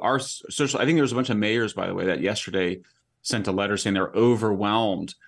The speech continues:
The social services are overwhelmed. So you start to get the contradictions of this elite ideology where you can't just move people around the world. You end up with problems of assimilation, but also your systems are overwhelmed.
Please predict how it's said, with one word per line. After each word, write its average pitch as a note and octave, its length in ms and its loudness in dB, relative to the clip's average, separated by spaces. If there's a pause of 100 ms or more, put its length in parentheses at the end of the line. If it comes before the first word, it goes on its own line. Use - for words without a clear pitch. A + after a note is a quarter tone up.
(100)
The G2+ 80 -4
social D3 440 2
services C#3+ 640 0
are A2+ 100 4
overwhelmed. A2 360 0
So - 100 -2
you A#2 80 2
start E3 220 0
to F3 60 0
get D3 120 2
the A2+ 80 -2
contradictions A#2+ 1080 -2 (800)
of A#2+ 320 0
this A2+ 280 0
elite G#2+ 520 -2
ideology G#2 680 2
where G#2 240 2
you A2+ 220 0
can't G#3 260 -2
just B2+ 160 -6
move G2+ 220 0
people G2+ 200 0
around G2 220 0
the F#2 80 0
world. F2 420 -2 (240)
You A2+ 200 2
end B2 120 4
up A2+ 160 0
with A2+ 320 0
problems B2 360 0
of G#2+ 80 -2
assimilation, B2 640 2
but A#2+ 100 2
also B2 220 0
your A2+ 180 -4
systems B2 400 -2
are F#2 80 2
overwhelmed. G#2 680 0